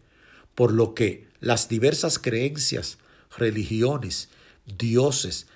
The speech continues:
las divisiones y violencia, lo llevó a hacerse presente personalmente como el Hijo hecho hombre,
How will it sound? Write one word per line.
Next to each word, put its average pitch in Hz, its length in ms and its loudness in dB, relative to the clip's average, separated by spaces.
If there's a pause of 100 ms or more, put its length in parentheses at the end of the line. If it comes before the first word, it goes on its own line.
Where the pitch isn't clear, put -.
las 110 260 0
divisiones 127 640 0
y 131 60 0
violencia, 147 760 -2 (500)
lo 131 140 6
llevó 139 300 8
a 185 40 6
hacerse 180 400 2
presente 151 540 4
personalmente 202 1160 4 (200)
como 175 280 8
el 165 100 2
Hijo 180 240 4
hecho 139 220 4
hombre, 113 420 0